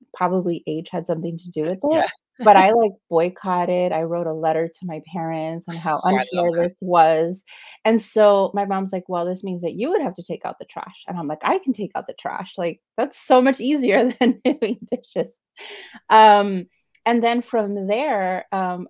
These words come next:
Speaker 1: luckily my mom, like, was aware to being like, "You know, I do want my daughter to, to feel like she could be empowered about certain things." So my dad started, they,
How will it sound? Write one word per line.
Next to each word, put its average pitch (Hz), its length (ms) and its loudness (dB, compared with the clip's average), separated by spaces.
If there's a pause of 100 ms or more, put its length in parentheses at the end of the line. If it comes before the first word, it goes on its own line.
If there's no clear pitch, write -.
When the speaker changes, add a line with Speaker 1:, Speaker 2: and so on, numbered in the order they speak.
Speaker 1:
luckily 202 440 -2
my 175 160 -8
mom, 170 360 -8
like, 160 380 -10
was 196 200 -10
aware 170 600 -6
to 175 80 -18
being 170 240 -14
like, 165 180 -16 (280)
"You 240 140 -6
know, 220 120 -2
I 190 100 -2
do 190 200 -6
want 180 220 -8
my 170 80 -12
daughter 160 440 -10
to, 160 160 -14 (140)
to 185 100 -8
feel 175 260 -6
like 156 180 -6
she - 140 -20
could 160 140 -16
be 160 80 -10
empowered 156 380 -10
about 170 220 -8
certain 170 300 -14
things." 202 300 -8
So 156 220 -4 (360)
my 180 140 -2
dad 165 440 0 (920)
started, 170 420 -6
they, 185 100 -2